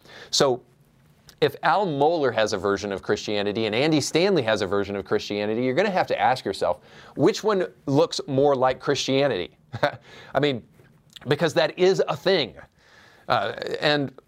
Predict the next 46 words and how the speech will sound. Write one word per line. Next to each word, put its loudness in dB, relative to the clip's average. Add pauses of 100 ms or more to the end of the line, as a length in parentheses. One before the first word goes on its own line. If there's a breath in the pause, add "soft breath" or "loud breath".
(240)
I 2
hope -2
you -4
would -4
say, 2
if -2
I'm 2
gonna 0
subscribe 0
to -4
either 2
one 2
of 0
their 4
versions 0
of 0
Christianity, 2
it's 0
gonna 0
be 2
Al 2
Mohler's. -2
Now, -2 (380 loud breath)
truthfully, 0
the 0
problem 0
is, -4
is -6
that 2
Andy 2
Stanley 0
brought 2
this -2
up 0
in -8
the -6
first 0
place -2
because -4
we're 0
not -2
supposed -2
to -4
subscribe -2
to -4
anybody's -2